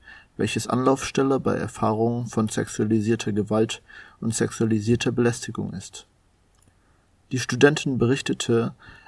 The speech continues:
im F A Z-Artikel, das Gleichstellungsbüro hätte ihre Sache nicht ernst genommen und ihr gedroht, wenn sie ihren Fall in die Öffentlichkeit trüge, hätte dies ernste Konsequenzen.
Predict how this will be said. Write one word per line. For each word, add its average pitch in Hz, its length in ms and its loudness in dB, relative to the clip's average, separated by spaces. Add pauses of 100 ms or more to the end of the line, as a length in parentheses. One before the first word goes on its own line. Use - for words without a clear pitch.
im 110 160 0
F 107 140 -2
A 113 100 0
Z-Artikel, 127 760 0
das 113 220 -4
Gleichstellungsbüro 123 1200 0 (280)
hätte 123 320 -2
ihre 113 160 2
Sache 113 260 0
nicht 110 220 -2
ernst 123 320 -2
genommen 110 420 -2 (360)
und 120 180 0
ihr 113 80 0
gedroht, 117 680 2 (640)
wenn 123 180 4
sie 117 80 0
ihren 117 240 2
Fall 127 300 4
in 117 100 0
die 113 120 0
Öffentlichkeit - 680 -6
trüge, 131 680 0
hätte 113 300 -4
dies 110 220 -2
ernste 110 400 -2
Konsequenzen. 104 840 -2